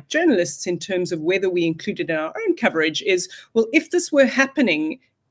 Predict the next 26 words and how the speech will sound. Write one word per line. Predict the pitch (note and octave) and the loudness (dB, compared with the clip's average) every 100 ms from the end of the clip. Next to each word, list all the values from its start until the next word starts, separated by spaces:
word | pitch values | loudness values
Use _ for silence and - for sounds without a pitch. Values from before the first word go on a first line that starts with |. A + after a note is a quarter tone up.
| - | 4
in | A3 G#3+ | 6 6
Bangladesh | D#3 G#3 A3+ G#3 D#3+ A3 A3 - | 6 4 6 4 4 2 2 -2
instead | - G3+ - G#3+ G3 | -4 -6 -2 -2 0
of | F#3+ | 0
the | G3+ | 0
United | F#3+ F#3 F#3 F#3 D3 | -2 -2 -2 -6 -8
States, | - C#4 F#3 D3 - - - _ | -4 2 2 0 -10 -18 -20 _
would | F3+ F#3+ G#3+ | 0 4 6
it | A#3 | 4
make | F#3+ F3 F3+ | 0 -2 0
our | F#3+ G3+ | -2 0
news | G#3+ B3+ B3+ | 4 2 0
cycle?" | - F3 C#3+ - - _ _ _ _ _ - | -4 -6 -8 -16 -18 _ _ _ _ _ -2
And | G3 | 2
if | A3 A#3+ | 2 2
the | - | 2
answer | A3+ D4+ - D#4+ | 2 2 0 -4
is | A3 | -2
no, | F#3+ A3+ C4+ F#3 | 0 4 6 6
we | E3 A3+ | 4 6
need | C#4+ C4 | 6 4
to | C4 | 0
think | G#3+ F3+ | -2 -2
very | E3 D#4 A4 C4+ | -8 -6 -2 -2
critically | - - F4 F4 - F3 | -2 0 0 0 0 0
about | D3+ E3 E3 - | 0 -4 -8 -10